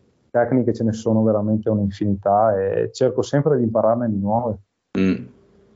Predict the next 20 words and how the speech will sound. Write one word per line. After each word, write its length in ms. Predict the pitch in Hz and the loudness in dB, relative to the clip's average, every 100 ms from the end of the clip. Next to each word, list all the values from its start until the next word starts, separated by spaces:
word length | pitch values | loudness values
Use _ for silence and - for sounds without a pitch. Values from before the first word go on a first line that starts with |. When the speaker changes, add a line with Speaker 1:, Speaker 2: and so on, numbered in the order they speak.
| - - - - - - | -10 -10 -12 -12 -14 -2
Speaker 2:
Perché 380 | 110 - 131 | -2 0 2
ho 60 | 127 | 2
visto 320 | 107 120 123 | 2 2 0
l'ultimo, 800 | 101 113 123 123 104 104 101 101 | 0 0 0 2 4 4 4 2
l'ultimo 420 | - 113 123 139 120 | 0 0 2 2 2
set 340 | - 104 - | 0 -2 0
lì 160 | 110 101 | 0 2
delle 240 | 104 101 | 2 0
Britney 320 | 92 104 - 98 | 0 -2 -2 -4
Spears, 680 | - 101 117 - - - _ | -2 0 0 -2 -10 -20 _
<clears throat> 1000 | - 156 127 - - _ _ _ _ _ | -2 0 -2 -6 -16 _ _ _ _ _
che 100 | 104 | -4
sta 340 | - 98 98 98 | 0 2 4 4
uscendo, 680 | 92 - - 98 107 120 | 0 -4 -2 0 2 2
oppure 300 | 120 107 95 | 2 2 2
è 20 | |
uscito 640 | 92 - 90 98 92 90 87 85 | 0 -4 -2 2 2 0 -4 -4
adesso 380 | 87 87 92 101 | -2 0 0 0
a 40 | |
marzo. 560 | 92 85 98 - 127 | 0 0 -2 -2 -4